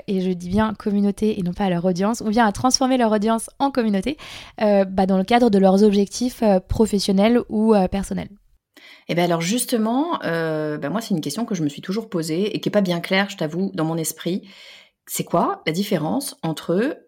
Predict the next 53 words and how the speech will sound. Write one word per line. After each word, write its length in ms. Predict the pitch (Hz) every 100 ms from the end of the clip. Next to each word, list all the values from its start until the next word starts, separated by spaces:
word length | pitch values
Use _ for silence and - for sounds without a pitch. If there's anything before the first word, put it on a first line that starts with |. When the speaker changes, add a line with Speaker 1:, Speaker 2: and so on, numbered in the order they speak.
| _ -
Speaker 2:
audience 380 | 170 170 233 -
et 40 |
communauté ? 580 | - 190 185 165 170 202
Est-ce 140 | 190 -
qu'il 120 | 226
y 40 |
a 20 |
une 60 | 208
différence ? 500 | 180 170 165 214 -
T'as 100 | 175
l'air 140 | 156
de 60 | 156
dire 160 | 160 175
qu'il 100 | -
y 40 |
en 60 | 147
a 80 |
une. 220 | 147 220 - - -
Speaker 1:
Mm. 220 | 214 208 196
Speaker 2:
Et 60 |
c-, 100 | - 160
et 40 |
c'est 140 | -
quoi 180 | 151 247
cette 180 | 247 190
différence ? 580 | 165 - 151 147 - - _ - - - _ _ -
Speaker 1:
Carrément, 460 | 233 233 226 269
il 80 | -
y 60 | 214
en 60 |
a 100 | 190
une. 340 | 190 262 247 170 -
En 120 | 208
tout 120 | 202
cas, 360 | 208 226 226 220
euh, 340 | 214 190 185
nous, 160 | 190 233
c'est, 400 | - - 196 190
euh, 180 | 180 180 - - - -
c'est, 340 | - - 190 185
euh, 220 | 175 180
c'est 140 | 196
de 80 | 196
ce 100 | 196
principe 360 | - 214 254 214
qu'on 140 | 220
part 160 | 208 220
justement 380 | 196 214 220 226
dans 160 | 196
notre 240 | 190 190 220
enseignement 460 | 196 208 208 214
chez 300 | 214 208 190
Communo. 420 | 180 208 202 240